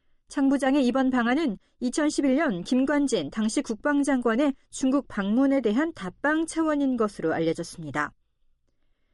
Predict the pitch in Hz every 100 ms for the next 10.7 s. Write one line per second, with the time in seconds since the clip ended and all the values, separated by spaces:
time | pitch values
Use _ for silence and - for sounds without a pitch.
0 | _ 214 202 233 226 196 220 196 277 285
1 | - _ _ - 285 285 269 247 311 262
2 | 214 262 294 - 311 294 277 214 226 262
3 | 220 262 285 330 320 285 185 185 202 208
4 | 220 233 220 208 262 - _ _ _ -
5 | 285 294 262 208 208 277 143 - _ -
6 | 320 311 285 311 269 202 285 269 269 247
7 | 240 220 208 185 294 - - 339 330 277
8 | 190 - - 302 302 294 269 269 247 269
9 | 226 220 277 240 - 254 202 156 147 190
10 | 180 190 - 156 147 139